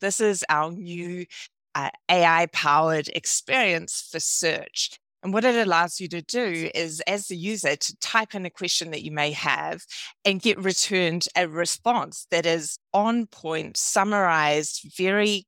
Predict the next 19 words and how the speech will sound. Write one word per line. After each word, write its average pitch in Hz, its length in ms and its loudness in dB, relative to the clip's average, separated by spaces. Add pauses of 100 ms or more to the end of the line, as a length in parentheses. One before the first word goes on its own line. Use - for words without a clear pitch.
coherent, 143 880 -4
and 196 420 2
in 175 140 -6
the 175 40 -6
case 180 320 -2
of 160 120 -8
Microsoft's 175 640 -2
offering, 156 500 -6 (500)
actually 233 440 2
links 190 340 0
back - 360 2
to 185 160 -2
the 165 140 -6
sources 156 560 -4
as 160 220 -6
well. 151 340 -2
So - 160 -4
you're 190 280 -6
getting, 285 340 -6